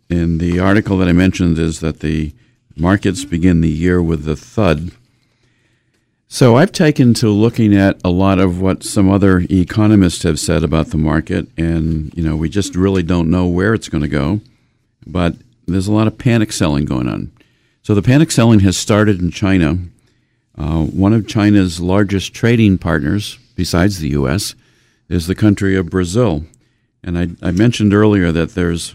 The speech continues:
a lot of connections in our community with Brazil, as well as the country of Portugal, of course. But, um, Brazil has got a, a real problems in their own economy right now.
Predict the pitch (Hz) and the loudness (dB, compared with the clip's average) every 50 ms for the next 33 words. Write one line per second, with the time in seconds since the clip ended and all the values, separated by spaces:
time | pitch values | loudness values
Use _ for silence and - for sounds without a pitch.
0 | - - 92 90 90 92 90 - - 98 95 92 95 - - 92 80 80 80 82 | -14 -10 -6 -4 -2 -2 -2 -4 -4 -4 -2 -2 -2 -4 -4 -4 -4 -4 -4 -2
1 | 80 82 82 - - 87 101 110 - - 87 85 85 82 80 73 82 82 80 73 | -4 -4 -4 -4 -4 -4 -4 -4 -2 -4 -2 -2 0 -2 -2 -4 -4 -6 -6 -6
2 | 67 76 80 78 69 78 78 71 85 95 92 _ _ _ _ _ _ _ _ _ | -6 -4 -6 -4 -4 -4 -4 -4 -4 -6 -8 _ _ _ _ _ _ _ _ _
3 | - - 80 76 90 87 82 85 78 73 82 - 92 87 78 - 76 71 69 - | -8 -8 -8 -6 -4 -4 -4 -4 -6 -8 -8 -8 -6 -6 -6 -6 -10 -14 -12 -6
4 | - 120 117 - 87 - 85 73 73 76 73 - 76 71 73 95 - - _ _ | -6 -6 -6 -6 -8 -8 -8 -8 -8 -8 -10 -10 -10 -8 -8 -8 -12 -16 _ _
5 | _ _ _ _ _ _ _ _ _ _ _ _ _ _ _ - - 87 85 82 | _ _ _ _ _ _ _ _ _ _ _ _ _ _ _ -12 -8 -6 -6 -6
6 | - - 87 87 85 85 85 82 - _ _ _ _ _ _ _ _ _ - - | -8 -6 -6 -4 -4 -4 -4 -6 -10 _ _ _ _ _ _ _ _ _ -8 -4
7 | 87 85 82 87 110 131 160 156 131 110 98 - - - - - 98 95 92 87 | -4 -2 0 0 0 2 2 2 2 0 0 -4 -8 -10 -6 -2 0 2 2 0
8 | - - 90 87 87 87 - - 82 92 110 123 120 - 110 107 110 101 101 90 | 0 0 0 2 0 0 -2 -4 -2 -2 -2 -2 -2 -2 -2 0 0 0 0 0
9 | 98 95 87 90 87 90 98 101 101 101 - - 85 - - 101 98 95 87 82 | 0 0 2 2 2 2 4 4 2 2 2 0 -4 -4 -2 0 2 2 2 2
10 | 78 73 82 85 - - 78 82 90 98 - 95 95 95 82 76 90 | 2 0 -2 -2 -4 -6 -4 -2 -2 -2 0 0 0 0 0 0 -2